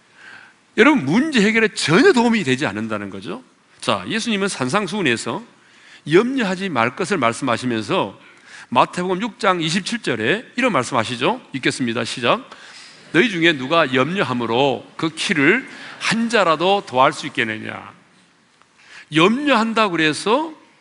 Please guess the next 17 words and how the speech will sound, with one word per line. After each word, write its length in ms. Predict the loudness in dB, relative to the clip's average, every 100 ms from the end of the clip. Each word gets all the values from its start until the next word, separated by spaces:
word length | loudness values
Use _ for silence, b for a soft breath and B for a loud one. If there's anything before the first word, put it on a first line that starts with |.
| _ _ _ _
신장의 580 | -6 -4 0 2 4 2
길이를, 600 | 2 0 2 0 0 -10
생명의 600 | -10 -4 0 0 2 0
길이를 760 | -2 -2 0 4 2 0 -10 -20 _ _ _ _ _ _ _ _ _ _ _ _ _
한 320 | -4 -2 -2
자라도 580 | -2 0 -2 -2 -4 -8 _ _ _ _ -2
더 140 | 0
연장시킬 640 | 2 2 0 -2 -6 -6 -6
수 140 | -6
있겠느냐? 640 | -6 -4 -4 -2 -2 -2 -4
더 100 | -6
크게 280 | -6 -2
할 120 | -2 -2
수 120 | -4
있겠느냐? 540 | -10 -10 -10 -14 -16 -20 _ _ _ _
무슨 200 | -8 -2
말입니까? 580 | 0 0 -2 -2 -2 -4